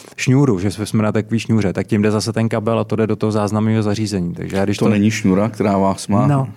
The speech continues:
Speaker 2: abyste úplně
Speaker 1: No.
Speaker 2: neběželi dopředu?
Speaker 1: Právě ne, ten má na viráka, v to, to je vlastně, eh, to, řeknu, odvíjí akorát podle toho, jak se člověk pohybuje, aby se do toho nezamotal.
Speaker 2: A v tom je teda elektřina?
Speaker 1: A v tom je normálně dvoulinka,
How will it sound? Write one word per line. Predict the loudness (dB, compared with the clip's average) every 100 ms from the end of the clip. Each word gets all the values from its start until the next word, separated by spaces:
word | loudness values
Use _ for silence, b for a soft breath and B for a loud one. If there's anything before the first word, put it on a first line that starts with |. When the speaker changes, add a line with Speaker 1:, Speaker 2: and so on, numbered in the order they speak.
| -10
Speaker 2:
abyste | -6 -6 0 0
úplně | 0 -4 0 2
Speaker 1:
No. | 2
Speaker 2:
neběželi | 0 2 2
dopředu? | 2 -4 -8 -6 -4
Speaker 1:
Právě | -2 -2 0 0
ne, | 0
ten | 0 0
má | 0 0
na | 2
viráka, | 2 0 -2 -4
v |
to, | -4 -8 -8 -10 -12 -16 -8
to | -4
je | 0 0 0
vlastně, | -2 -2 -2 0 0 -2 -4
eh, | -8 -4 -4 -4 -6
to, | -8 -8 -10 -12 -14 -16 -8
řeknu, | -6 -2 0
odvíjí | 2 4 4 2
akorát | 0 -2 -2 -2
podle | -2 -2
toho, | -2
jak | -4
se | -4
člověk | -4 -2
pohybuje, | 0 0 2
aby | -2 -2
se | -2
do | -2
toho | 0 0
nezamotal. | 2 0 0 -2 -4
Speaker 2:
A |
v | 0
tom | 0
je |
teda | 0 0
elektřina? | 0 -2 -4 -6 -6
Speaker 1:
A |
v | -4
tom | 0
je | 2
normálně | 2 2
dvoulinka, | 2 2 0 0 0 -2